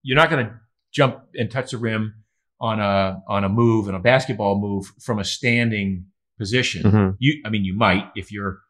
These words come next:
Speaker 1: you know,
Speaker 2: <laughs> If
Speaker 1: a
Speaker 2: you get
Speaker 1: seven foot,
Speaker 2: hops,
Speaker 1: if you're
Speaker 2: yeah.
Speaker 1: seven foot tall center. But if you're, if you're going to dunk or if you're gonna jump up at the rim, you load it, you run into it, and then you
Speaker 2: Mm-hmm.
Speaker 1: load it. Well, when you load it in a cushioned shoe,
Speaker 2: Mm-hmm.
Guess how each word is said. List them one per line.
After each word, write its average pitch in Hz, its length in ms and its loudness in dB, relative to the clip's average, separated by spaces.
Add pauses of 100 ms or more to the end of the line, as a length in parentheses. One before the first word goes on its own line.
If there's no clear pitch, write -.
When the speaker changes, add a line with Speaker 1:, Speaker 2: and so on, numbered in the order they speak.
(280)
Speaker 1:
you - 100 -2
know, 101 160 4
Speaker 2:
<laughs> - 40 -4
If 107 100 0
Speaker 1:
a - 60 2
Speaker 2:
you 107 40 2
get 113 140 8
Speaker 1:
seven 110 100 -2
foot, 113 80 0
Speaker 2:
hops, 113 420 6
Speaker 1:
if - 60 -4
you're 117 100 4
Speaker 2:
yeah. 110 80 8
Speaker 1:
seven 113 280 4
foot 107 280 -2 (420)
tall 107 160 2
center. 165 280 4
But 131 320 4 (120)
if 147 200 2
you're, 180 320 6
if 143 160 -2
you're 170 100 2
going 143 440 6
to 117 100 -8
dunk 123 360 2
or 110 60 -8
if 92 60 -12
you're 110 80 -10
gonna 113 180 -6
jump 117 240 0
up 123 140 -2
at 113 60 -4
the 120 60 -8
rim, 117 140 -6 (180)
you 147 240 -4
load 185 240 8
it, 107 120 -2
you 113 100 -4
run 127 320 4
into 139 380 4
it, 131 160 -2
and 110 120 -4
then 113 160 0
you 101 100 4
Speaker 2:
Mm-hmm. 98 140 2
Speaker 1:
load 139 320 4
it. 85 200 -6
Well, 117 180 2
when 143 140 2
you 143 200 -2
load 156 380 2
it 110 200 0 (520)
in 123 460 0
a 117 200 -4
cushioned 143 540 -2
shoe, 165 500 0
Speaker 2:
Mm-hmm. 101 260 6